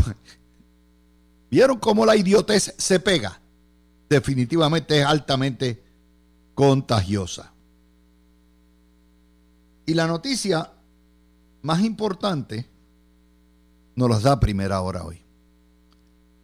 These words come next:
El continuo deterioro de Puerto Rico. Se nos envejece la población.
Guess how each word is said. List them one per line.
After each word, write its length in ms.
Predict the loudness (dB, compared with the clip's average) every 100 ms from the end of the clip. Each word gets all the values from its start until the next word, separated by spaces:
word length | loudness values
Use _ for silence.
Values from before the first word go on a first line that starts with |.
| _ _ _ -6
El 180 | -6 -4
continuo 800 | -6 -6 -6 -4 -2 -4 -6 -12 _ _ _ _
deterioro 720 | -4 -2 -2 0 2 2 0 -6 _ _ _ _ _ _ _ _ _ _ _ _ _ _ _ _ _ _ _ _ _ _ _ 0
de 400 | 2 2 -2 -10 _ _ _ _ _ _ _ _ _ _ _ _ _ _ _ _ _ _ _ _ _ _ _
Puerto 380 | -4 -4 -6 -10
Rico. 380 | -10 -14 -20 -20 _ _ _ _ _ _ _ _ _ _ _ _ _ _ _ _ _ _ _ _ _ -10
Se 220 | -4 -2
nos 240 | -2 -4
envejece 640 | -2 -2 0 0 0 0 -2
la 140 | -2
población. 680 | -4 -4 -4 -6 -10 -12